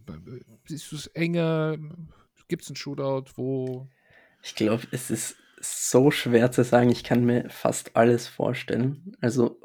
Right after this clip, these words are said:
Speaker 2: High Scoring, Low Scoring. Aber ich hab echt keine Ahnung. Also kann wirklich, ich find's so, so schwer vorherzusagen. Und deswegen, ja,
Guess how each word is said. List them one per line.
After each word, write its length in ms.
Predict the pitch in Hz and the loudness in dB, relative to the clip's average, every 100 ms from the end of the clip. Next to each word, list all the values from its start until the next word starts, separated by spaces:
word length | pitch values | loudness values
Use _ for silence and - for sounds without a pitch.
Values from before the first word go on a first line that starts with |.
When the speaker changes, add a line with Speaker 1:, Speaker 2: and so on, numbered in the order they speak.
| - | -6
Speaker 2:
High 240 | - 123 | 2 4
Scoring, 460 | 123 127 123 120 117 | 4 6 8 8 6
Low 220 | 120 123 | 6 6
Scoring. 680 | 127 - 127 123 123 123 127 _ _ _ _ _ _ _ _ | 2 4 4 6 2 0 -6 _ _ _ _ _ _ _ _
Aber 500 | - 101 113 110 - _ _ _ _ _ _ _ _ | -6 0 2 0 -4 _ _ _ _ _ _ _ _
ich 200 | 127 - | -10 -10
hab 80 | - _ - _ _ _ | -16 _ -20 _ _ _
echt 280 | - 120 - | -2 -2 0
keine 280 | - 120 117 | 2 6 6
Ahnung. 440 | 123 120 113 - | 6 4 0 -6
Also 340 | - 117 113 - - _ _ _ _ _ _ _ _ _ _ - | -4 -2 0 -4 -8 _ _ _ _ _ _ _ _ _ _ -8
kann 280 | - 123 123 | 0 0 6
wirklich, 360 | 135 131 - | 6 6 0
ich 100 | - | -8
find's 260 | - 135 - | 4 4 8
so, 200 | 147 147 | 10 10
so 240 | 143 139 | 10 6
schwer 300 | 131 127 120 120 | 6 10 10 10
vorherzusagen. 840 | 123 117 117 - 117 117 120 123 _ _ _ _ _ _ _ _ | 6 6 4 0 0 0 0 -6 _ _ _ _ _ _ _ _
Und 480 | - 123 113 110 - - _ | -4 2 2 0 -10 -18 _
deswegen, 540 | - - - 113 113 110 | -4 -4 2 2 4 0
ja, 220 | 104 | -2